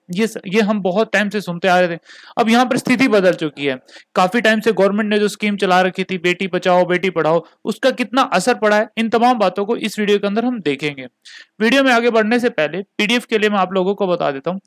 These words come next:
Telegram का एक लिंक दिया मिलेगा डिस्क्रिप्शन बॉक्स में, तो जाकर आप वहां से इस वीडियो की पीडीएफ डाउनलोड कर सकते हैं। तो चलिए स्टार्ट करते हैं।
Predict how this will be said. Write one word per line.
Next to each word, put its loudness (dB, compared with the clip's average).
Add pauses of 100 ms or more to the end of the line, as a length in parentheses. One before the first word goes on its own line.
(380)
Telegram -2
का 2
एक -6 (100)
लिंक -2
दिया -2
मिलेगा -4
डिस्क्रिप्शन -8
बॉक्स -2
में, -6
तो -2
जाकर 0
आप 0
वहां 0
से -4 (220)
इस -4
वीडियो 0
की -10
पीडीएफ -4
डाउनलोड -2 (100)
कर 0
सकते -10
हैं। -14 (580)
तो 0
चलिए 2
स्टार्ट 2
करते -8
हैं। -12